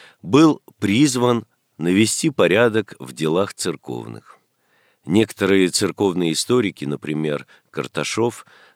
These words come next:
дают оценку Стоглава, говоря, что гора родила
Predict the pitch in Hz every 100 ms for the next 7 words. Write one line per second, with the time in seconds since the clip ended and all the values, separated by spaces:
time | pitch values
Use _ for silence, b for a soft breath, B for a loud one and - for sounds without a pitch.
0 | b 67 120 156 131 95 - 120 113 87
1 | - 82 73 101 131 120 85 87 98 107
2 | - - 98 92 - b b 76 82 98
3 | 87 107 143 143 - _ b - 85 71
4 | 76 71 82 87